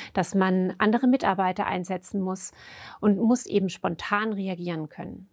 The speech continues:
Bei einem Wasserfallmodell muss jede Phase zuerst abgeschlossen sein, bevor dann die nächste beginnt. Die agile Methode erlaubt eben, dass man,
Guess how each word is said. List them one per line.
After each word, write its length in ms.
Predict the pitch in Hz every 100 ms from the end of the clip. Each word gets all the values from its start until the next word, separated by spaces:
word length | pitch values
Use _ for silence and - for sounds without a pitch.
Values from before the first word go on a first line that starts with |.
| _ _ _ _ _ _ _
Bei 80 | 175
einem 240 | 175 160
Wasserfallmodell 880 | 240 - 415 - 185 190 190 208 277 - -
muss 260 | 214 -
jede 300 | 175 220 311
Phase 420 | - 208 214 220
zuerst 400 | - - - -
abgeschlossen 560 | - - - 165 165 190
sein, 260 | 190 190 208
bevor 320 | 196 - 196
dann 160 | 190
die 120 | 180 165
nächste 400 | 202 220 - 170
beginnt. 480 | - - - - - _ _ - - - _ _ _ _ -
Die 80 | -
agile 320 | 160 240 302
Methode 400 | 285 - 277 240
erlaubt 520 | 196 185 185 233 -
eben, 220 | 196 196
dass 180 | 185 -
man, 360 | 190 185 180